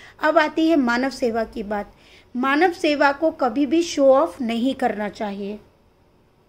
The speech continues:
क्योंकि वही मनुष्य जो आज प्रश्न करते हैं, वही मनुष्य फिर लिखने लगेंगे, "ये लो जी, मतलब,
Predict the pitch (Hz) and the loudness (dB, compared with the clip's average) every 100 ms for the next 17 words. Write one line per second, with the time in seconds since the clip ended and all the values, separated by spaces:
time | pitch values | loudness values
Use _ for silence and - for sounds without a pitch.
0 | _ _ _ - 320 320 349 381 349 - | _ _ _ -6 -4 -2 0 0 0 -12
1 | - - 262 285 381 339 294 320 330 262 | -20 -4 0 4 6 6 4 0 -2 4
2 | 277 269 277 262 262 262 262 233 247 254 | 4 2 -2 -4 -4 -4 -4 -4 -4 -2
3 | 302 262 247 320 302 302 330 302 311 269 | -2 0 0 2 2 0 -2 -2 0 0
4 | 269 285 285 285 294 285 262 262 247 226 | 2 2 4 2 2 4 2 4 2 2
5 | 254 - - - _ 247 226 262 262 285 | -4 -12 -20 -20 _ -14 -6 -4 0 2
6 | 277 | 2